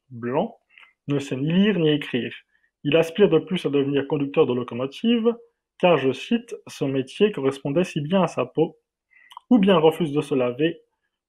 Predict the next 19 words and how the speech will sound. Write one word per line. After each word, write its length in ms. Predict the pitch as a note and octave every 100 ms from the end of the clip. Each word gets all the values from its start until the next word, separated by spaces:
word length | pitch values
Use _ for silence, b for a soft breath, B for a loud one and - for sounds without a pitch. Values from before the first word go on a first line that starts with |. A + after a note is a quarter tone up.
| -
non 160 | E3+
seulement 480 | E3+ E3 D#3 D#3+ D#3
car 140 | D3
il 80 | C3+
s'agit 200 | C3 C3+
d'un 140 | C#3 C3
petit 220 | B2+ A#2+
garçon, 440 | A#2+ - - G#3 G3+ _ _ _ _ _ _ -
mais 120 | D#3
que 100 | D#3
sa 160 | D3+ D#3
peau 140 | D#3
noire 440 | D#3 F3+ G3+ G3 -
rend 200 | C#3 E3+
le 80 | C#3
lavage, 480 | C#3 D3 F3 D#3 -
je 180 | C3
cite, « 360 | D3 - G3 G3+
superflu ». 680 | - - D#3+ D#3 - B2 -